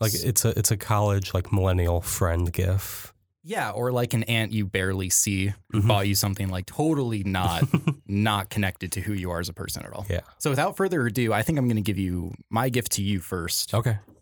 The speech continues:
Speaker 2: Do you mind closing your eyes,
Speaker 1: Okay.
Speaker 2: actually? 'Cause we
Speaker 1: Yeah.
Speaker 2: have to make this, like, a very, like, important thing.
Speaker 1: Mm-hmm.
Speaker 2: Bought this all with you in mind. Um, if you wanna reach out your hand right there, there's a gift in the, the, uh, yeah, yeah, there, there, there you go.
Speaker 1: Can I open, can I open that?
Speaker 2: Yes.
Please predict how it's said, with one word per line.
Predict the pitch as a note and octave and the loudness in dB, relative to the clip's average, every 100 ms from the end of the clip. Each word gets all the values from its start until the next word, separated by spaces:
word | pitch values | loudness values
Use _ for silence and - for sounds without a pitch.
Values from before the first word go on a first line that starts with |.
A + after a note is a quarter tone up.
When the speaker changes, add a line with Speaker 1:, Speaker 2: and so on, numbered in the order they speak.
| _ - | _ -4
Speaker 2:
Do | |
you | C3 | -2
mind | F3+ | 0
closing | - G3+ E3+ | 0 0 2
your | G#2 | 2
eyes, | F#2 G2+ - - | 2 0 -2 -2
Speaker 1:
Okay. | G#2+ | -2
Speaker 2:
actually? | - A#2+ A2+ | 0 -2 -2
'Cause | A#2+ | 0
we | B2+ | 0
Speaker 1:
Yeah. | |
Speaker 2:
have | C#3+ | 0
to | B2 | 0
make | G2+ - | -2 -2
this, | - | -2
like, | F#2+ | -2
a | F#2+ | 0
very, | G#2 F#2+ F#2 F#2 | 2 2 2 0
like, | F2 F2+ | -4 -6
important | - G2 - G#2+ | -8 -10 -12 -18
thing. | G2+ - | -18 -10
Speaker 1:
Mm-hmm. | F#2+ G#2 - _ | -8 -8 -10 _
Speaker 2:
Bought | C3+ C#3+ - | -8 -8 -8
this | - | -6
all | B2+ C#3+ C#3+ | 0 2 2
with | C3 | 0
you | A#2 G#2+ | 0 0
in | G2+ | 0
mind. | F#2+ F2 E2+ E2+ - - _ - | 0 -2 -6 -10 -14 -20 _ -20
Um, | F2 F2 E2+ - - - | -16 -16 -16 -18 -20 -14
if | - | -8
you | G2+ | -6
wanna | F2 E2+ | -6 -6
reach | G2 G2 F#2 | -6 -4 -4
out | F#2 | -4
your | E2 E2+ - _ _ - | -8 -12 -14 _ _ -4
hand | B2 A#2 G#2 | 0 2 2
right | G2 - | 0 0
there, | F#2+ | 0
there's | F#2+ F#2 | 0 -2
a | F#2+ | -2
gift | - G2+ - | -2 -2 -2
in | A#2 A2+ | 0 0
the, | G2 - | 0 -4
the, | - E2+ E2+ - _ _ | -4 -2 -4 -8 _ _
uh, | - D#2+ - | -16 -12 -6
yeah, | F2+ | -6
yeah, | D#2+ F2+ | -4 -2
there, | G#2+ G2+ | -2 0
there, | B2 | 2
there | C#3 | 2
you | G2+ E2 | 0 -6
go. | - - _ _ - | -12 -18 _ _ -8
Speaker 1:
Can | - | -2
I | F2+ | -2
open, | E2 - | -2 -2
can | F#2 | -2
I | |
open | E2+ - F2+ F2+ | -2 -6 -4 0
that? | |
Speaker 2:
Yes. | C3+ - - | 2 2 0